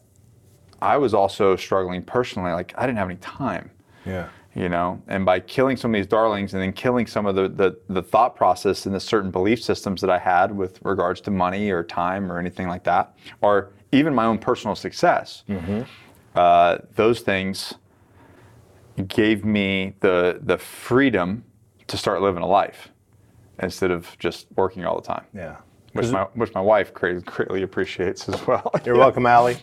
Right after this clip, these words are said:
Speaker 1: <laughs> Yeah.
Speaker 2: But, but, but, but truly, that's what it is, right? Like, our business shouldn't be our identity. Our business should be what fuels our freedom, which fuels our lifestyle, which fuels our fulfillment
Speaker 1: Mm-hmm.
Speaker 2: of being able to give to
Speaker 1: Yeah.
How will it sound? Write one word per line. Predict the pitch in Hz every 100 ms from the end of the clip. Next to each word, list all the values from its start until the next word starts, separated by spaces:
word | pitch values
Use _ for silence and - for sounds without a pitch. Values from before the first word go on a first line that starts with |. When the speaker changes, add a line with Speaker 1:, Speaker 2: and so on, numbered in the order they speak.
| -
Speaker 1:
<laughs> | 147
Yeah. | 160 165 185 -
Speaker 2:
But, | 175 165
but, | 180 180
but, | 190
but | 185
truly, | 185 240 202
that's | 139 135 143
what | 127
it | 104
is, | 82 117
right? | 113 120
Like, | 113 -
our | 127
business | 113 165 156 - 131 -
shouldn't | - 135 110
be |
our | 117 107
identity. | 95 85 101 98 90 87 82
Our | 95
business | 104 131 131
should | 107 113 92
be | 107 104 98 - -
what | - 98
fuels | - 113 113 113 95
our | 98 95
freedom, | 87 - 117 117 120 135 135 - - -
which | 101
fuels | - 113 110 98
our | 95
lifestyle, | 82 87 107 - 123 123 135
which | 95 87 - -
fuels | - 117 113 101
our | 98 90
fulfillment | - 92 - 92 113 143 - - -
Speaker 1:
Mm-hmm. | 104 110
Speaker 2:
of | 98
being | 95 98
able | 98 98
to | 85
give | 90 101 113 104
to |
Speaker 1:
Yeah. | -